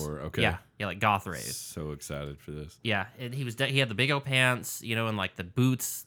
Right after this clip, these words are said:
Speaker 2: with all the buckles and shit all over 'em.
Speaker 1: <laughs> Straps on his pants.
Speaker 2: Yeah, uh, but he didn't have, like, he just had a, a wife beater, but a black one.
Speaker 1: Okay.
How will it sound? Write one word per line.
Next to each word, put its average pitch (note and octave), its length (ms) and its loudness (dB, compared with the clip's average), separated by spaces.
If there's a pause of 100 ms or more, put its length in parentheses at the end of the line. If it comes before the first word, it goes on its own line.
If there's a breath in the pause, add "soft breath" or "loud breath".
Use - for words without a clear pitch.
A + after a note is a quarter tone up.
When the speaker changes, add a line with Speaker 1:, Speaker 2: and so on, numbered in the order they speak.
Speaker 2:
with G2 180 -8
all A2 180 -2
the A2+ 60 -6
buckles B2 400 0
and A#2 100 2
shit C3 300 2
all A#2+ 200 8
over A#2+ 280 4
'em. B2 160 0 (260 loud breath)
Speaker 1:
<laughs> - 240 -20
Straps - 580 -6
on E2+ 80 -6
his E2 120 -10
pants. F2 440 -8
Speaker 2:
Yeah, C3 260 4 (160)
uh, B2 140 0
but A#2+ 220 -4
he B2 240 -8
didn't D3 200 0
have, D#3 200 4
like, B2+ 240 0 (140)
he B2+ 140 -8
just C3+ 200 -2
had C#3 160 4
a, A#2 400 4 (340)
a A2 60 -4
wife A2+ 340 6
beater, F#2+ 220 0
but F#2+ 140 -2
a - 20 -6
black G#2 300 6
one. G2 240 -4 (160)
Speaker 1:
Okay. E2 320 -2